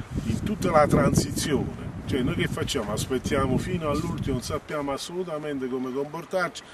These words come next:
e poi alla fine non sappiamo neanche se ci dobbiamo allontanare noi, se ci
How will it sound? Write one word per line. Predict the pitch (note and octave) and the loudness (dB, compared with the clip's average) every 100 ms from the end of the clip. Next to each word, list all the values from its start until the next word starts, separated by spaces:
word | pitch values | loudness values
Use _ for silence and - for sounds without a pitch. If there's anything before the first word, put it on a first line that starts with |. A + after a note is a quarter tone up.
| - | -12
e | C3+ | -10
poi | C#3 E3+ | -6 0
alla | D3+ D3 | 2 2
fine | D#3 F3+ F3 E3 E3+ - - - | 0 -2 -4 -6 -10 -16 -20 -10
non | B2 | -8
sappiamo | C3 C#3 C3 C#3 | -2 -2 0 -2
neanche | D3 E3 E3 | 0 -2 0
se | C3 A#2 | 0 -2
ci | - | -2
dobbiamo | A#2 A#2 A#2 A#2+ | -4 -2 -2 -2
allontanare | A2+ A#2 G#2 A#2 B2+ A2+ | -4 -4 -4 -4 -2 -2
noi, | A#2+ D3 F#2+ | -4 -4 -6
se | - G2 A2 | -6 -6 -6
ci | - | -4